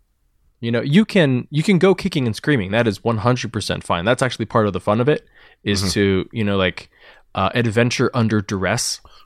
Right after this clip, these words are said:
Speaker 2: Well, I don't know about this.
Speaker 1: <laughs> Are you sure? Well, um, you do seem to be the leader of this outfit, so, uh,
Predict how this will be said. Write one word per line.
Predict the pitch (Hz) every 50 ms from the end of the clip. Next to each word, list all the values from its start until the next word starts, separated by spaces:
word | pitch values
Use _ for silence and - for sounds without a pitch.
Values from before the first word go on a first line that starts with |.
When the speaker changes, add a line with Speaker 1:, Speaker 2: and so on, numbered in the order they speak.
| - - -
Speaker 2:
Well, | 104 92
I | 82 82 90 95
don't | 101 113 110 120
know | 127 127
about | 120 104 101 95 - -
this. | 101 95 92 - - - - - - - - - 123 - - - 143 - _
Speaker 1:
<laughs> | - 147 - _ 175 139 - _ _ _ _ _
Are | - 113 127
you | 131 156 180
sure? | 170 - - 180 180 185 190 180
Well, | 135 127 123 127 127 123 113 - - - - - _ _ _
um, | - - 117 117 120 120 120 117 113 113 117 - _ _ _ _ _
you | - 123 131
do | 123 160 170
seem | - 170 160
to | 147
be | 143 143
the | 135 139
leader | 120 127 139 139 139 127
of | 117 113
this | 123 113 139
outfit, | 143 139 - - 95 87 -
so, | - - 101 95 95 95 92 92 92 90
uh, | 95 98 98 101 98 95